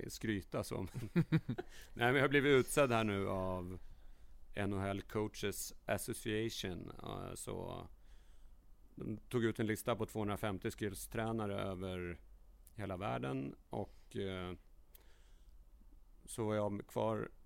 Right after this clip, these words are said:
av de tio bästa då, så var det jag, åtta, åtta N H L-coacher, jag och en till då.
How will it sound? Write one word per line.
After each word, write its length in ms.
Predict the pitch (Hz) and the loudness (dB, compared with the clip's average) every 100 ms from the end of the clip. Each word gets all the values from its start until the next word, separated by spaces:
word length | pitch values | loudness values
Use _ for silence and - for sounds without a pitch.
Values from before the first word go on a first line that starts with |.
| - - - - - | -20 -20 -20 -20 -8
av 200 | - 107 | -2 0
de 140 | 107 | 0
tio 220 | 98 107 104 | 0 0 2
bästa 280 | 104 - | -2 0
då, 160 | 113 107 | 0 0
så 120 | - | -2
var 120 | 107 | -2
det 100 | 104 | 0
jag, 380 | 101 107 107 - | 0 0 0 0
åtta, 500 | 110 - - 104 98 - - - - - - | -4 -8 -4 -2 -2 -6 -18 -20 -20 -20 -12
åtta 640 | 120 - 110 101 98 101 107 | -10 -8 -4 -2 -2 -4 -4
N 120 | 104 | -2
H 80 | 101 | -4
L-coacher, 800 | 92 107 104 - 107 98 95 - - - - - - | -4 -6 -6 -6 -4 -4 -4 -8 -16 -20 -20 -20 -8
jag 420 | 107 98 92 92 | -2 0 0 -4
och 140 | 101 | -6
en 160 | 98 90 | -6 -6
till 160 | 107 101 | -6 -6
då. 140 | - | -8